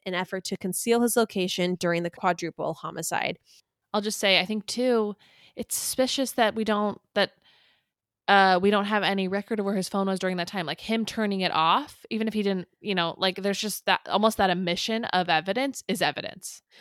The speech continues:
Speaker 1: Well, and also, why on earth are you driving towards this town, you know, a-, at two forty-seven A M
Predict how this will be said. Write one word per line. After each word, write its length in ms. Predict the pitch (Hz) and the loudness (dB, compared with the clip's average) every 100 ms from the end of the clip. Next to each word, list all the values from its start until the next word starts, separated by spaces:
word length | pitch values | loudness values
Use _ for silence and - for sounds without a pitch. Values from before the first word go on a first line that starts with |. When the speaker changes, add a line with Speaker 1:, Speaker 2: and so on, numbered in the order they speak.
| - | -2
Speaker 1:
Well, 120 | 302 269 | 4 6
and 200 | 254 - | 4 2
also, 560 | 220 233 220 190 180 185 _ _ - | 0 0 2 2 0 -4 _ _ -2
why 300 | 190 214 240 | 2 4 4
on 160 | 226 - | 0 0
earth 600 | 214 220 180 180 - _ - | 4 6 4 2 -4 _ 2
are 100 | 196 | 2
you 240 | 196 196 | 4 -2
driving 560 | 190 185 190 190 196 190 | -2 2 4 4 0 -2
towards 460 | - 196 196 180 - | -2 0 0 -2 -4
this 240 | 180 - | -4 -4
town, 640 | - 285 285 226 202 208 - - - _ - | -2 0 4 4 4 2 -2 -16 -20 _ 0
you 160 | 214 | 4
know, 380 | 202 185 180 180 _ _ _ | 6 6 4 0 _ _ _
a-, 160 | - - | -2 2
at 160 | 214 - - | 2 0 -4
two 280 | - 285 269 | 0 4 2
forty-seven 640 | - 247 247 226 226 220 | 4 2 2 2 2 4
A 180 | 202 202 | 2 2
M 320 | 262 226 214 | 2 2 0